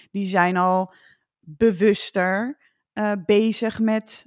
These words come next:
hun ontwikkeling blijkbaar. Want anders komen ze niet bij jou terecht. Dus ze willen blijkbaar iets van verandering daarin. En ik geloof er inderdaad in dat er gewoon een stappenplan is. Ehm, dus bewustzijn. Daarna heb je te accepteren. Wel, als,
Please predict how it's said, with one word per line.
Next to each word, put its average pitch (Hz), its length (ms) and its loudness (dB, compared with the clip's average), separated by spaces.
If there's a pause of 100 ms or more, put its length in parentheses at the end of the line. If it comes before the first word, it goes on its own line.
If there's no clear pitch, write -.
hun 220 280 -2
ontwikkeling 202 720 -4
blijkbaar. 156 440 -4
Want 175 180 -6
anders 180 440 -10
komen 185 300 -2
ze 185 380 -2
niet 190 280 -4
bij 190 120 -2
jou 208 240 0
terecht. 175 480 -10
Dus 170 180 -12
ze 175 100 -14
willen 175 360 -10 (120)
blijkbaar 170 380 -2
iets 180 220 -8
van 196 160 -4
verandering 202 680 -2
daarin. 156 480 -8 (600)
En 185 260 -8
ik - 200 -12
geloof 220 420 -2
er - 80 -4
inderdaad 185 420 -2
in 180 160 -8
dat 185 160 -6
er 196 80 -8
gewoon 190 200 -6
een 185 80 -6
stappenplan 196 680 -6
is. 175 520 -10 (460)
Ehm, 180 440 -6 (200)
dus 190 320 -10
bewustzijn. 196 1200 -4 (260)
Daarna 208 320 -2
heb 202 180 -4
je - 80 -18
te - 140 -16
accepteren. 220 800 -2
Wel, 190 120 -4
als, 190 260 -10